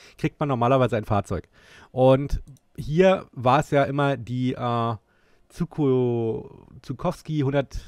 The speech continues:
I hundertdreiundfünfzig N zweiundsechzig, aber die ist jetzt verschoben worden auf zwei Punkt drei und deswegen haben wir jetzt etwas Neues, und zwar haben wir jetzt die, äh, Krasnulotskis I fünfzehn bis. Das ist jetzt das Ding, was ihr bekommt, wenn ihr neu anfangt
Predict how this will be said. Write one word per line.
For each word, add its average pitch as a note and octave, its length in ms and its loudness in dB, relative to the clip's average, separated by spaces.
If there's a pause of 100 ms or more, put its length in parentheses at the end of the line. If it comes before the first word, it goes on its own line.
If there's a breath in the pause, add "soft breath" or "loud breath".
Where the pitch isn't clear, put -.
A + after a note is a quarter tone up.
(160)
I D3+ 220 -4
hundertdreiundfünfzig B2+ 640 -6
N C3 80 -10
zweiundsechzig, A#2 500 -8
aber C3 120 -4
die B2+ 60 -6
ist A#2+ 40 -18
jetzt - 320 -8
verschoben D#3+ 400 -6
worden A2+ 160 -4
auf A2+ 120 -10
zwei A2+ 200 -4
Punkt G#2 220 -10
drei B2 260 -4
und C#3+ 100 -14
deswegen A#2+ 280 -8
haben A#2 100 -4
wir A#2 60 -2
jetzt - 80 -14
etwas G#2 260 -10
Neues, C#3 300 -6
und A#2+ 100 -14
zwar A2+ 180 -4
haben A#2+ 200 -2
wir A#2 80 -2
jetzt A2+ 200 -6 (400 loud breath)
die, C3 260 2
äh, B2 300 -4 (140)
Krasnulotskis C#3 1200 -6 (180)
I D#3+ 200 -4
fünfzehn C3 560 -6
bis. - 360 -4
Das C#3+ 160 -6
ist C#3 80 -8
jetzt - 180 -6
das C3+ 140 -4
Ding, B2+ 160 -4
was A#2+ 120 -6
ihr B2 80 -8
bekommt, B2 360 -4 (260 soft breath)
wenn B2 240 0
ihr A2 120 -10
neu G2+ 180 -6
anfangt - 420 -16